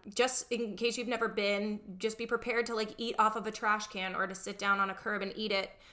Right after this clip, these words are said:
Noodles doesn't sound like the easiest thing to eat, but I am getting kind of excited. I, I, I love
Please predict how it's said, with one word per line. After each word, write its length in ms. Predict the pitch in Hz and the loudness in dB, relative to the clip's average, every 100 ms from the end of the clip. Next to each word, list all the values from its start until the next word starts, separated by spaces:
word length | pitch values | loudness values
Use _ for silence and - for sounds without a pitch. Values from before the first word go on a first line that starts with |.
| - | -6
Noodles 540 | 220 240 240 240 247 - | -2 4 8 8 6 2
doesn't 260 | 226 202 | 0 0
sound 200 | 202 208 | 0 0
like 120 | 208 208 | 0 -6
the 160 | - | -6
easiest 380 | 202 220 262 262 | -4 -4 -4 -4
thing 160 | 294 294 | -4 -4
to 100 | 330 | -4
eat, 260 | 320 349 - - - | -4 -4 -8 -14 0
but 100 | 247 | 4
I 60 | |
am 180 | 233 240 | 4 4
getting 240 | 277 285 285 | 4 2 0
kind 180 | 294 | 0
of 80 | 294 | 0
excited. 520 | 294 - 262 302 226 | -2 0 2 6 6
I, 180 | 185 190 185 - | 6 2 0 0
I, 280 | 190 202 208 - | 2 2 -2 0
I 160 | 190 | 2
love 600 | 202 214 226 240 233 - | 4 6 10 8 6 -2